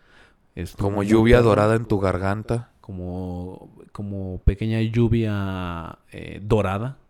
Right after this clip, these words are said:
Speaker 1: de esa que te encanta.
Speaker 2: <laughs>
Speaker 1: Este,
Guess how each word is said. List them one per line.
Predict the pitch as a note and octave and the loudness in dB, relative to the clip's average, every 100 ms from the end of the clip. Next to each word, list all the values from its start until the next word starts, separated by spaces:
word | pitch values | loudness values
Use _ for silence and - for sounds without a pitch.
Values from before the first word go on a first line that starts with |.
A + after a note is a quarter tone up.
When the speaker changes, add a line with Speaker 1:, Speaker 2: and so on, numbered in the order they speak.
| _ | _
Speaker 1:
de | G2+ | -10
esa | G#2 | -10
que | G#2 | -10
te | F2+ | -10
encanta. | E2+ F#2 G2 A2+ - _ - | -10 -10 -8 -10 -14 _ -18
Speaker 2:
<laughs> | - - _ - - - | -18 -18 _ -12 -12 -10
Speaker 1:
Este, | - F2 - - F2+ F2 E2+ E2 C#2 C#2 - | -12 -10 -14 -10 -8 -6 -8 -10 -12 -14 -18